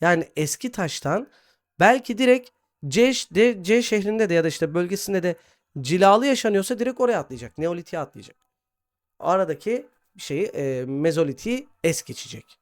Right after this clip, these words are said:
Tamam? Böyle yapılabilir. Şimdi bir soru var dedim ya. O soruda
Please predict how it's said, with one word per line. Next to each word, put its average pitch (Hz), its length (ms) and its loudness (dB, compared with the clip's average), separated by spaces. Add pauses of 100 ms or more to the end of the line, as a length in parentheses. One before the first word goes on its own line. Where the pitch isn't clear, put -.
Tamam? 247 280 -4 (280)
Böyle 165 220 2
yapılabilir. 151 640 -2 (1400)
Şimdi 254 320 -4
bir 247 60 -6
soru 247 300 0
var 247 200 0
dedim 233 240 -4
ya. 131 280 -2
O 202 80 2
soruda 240 540 0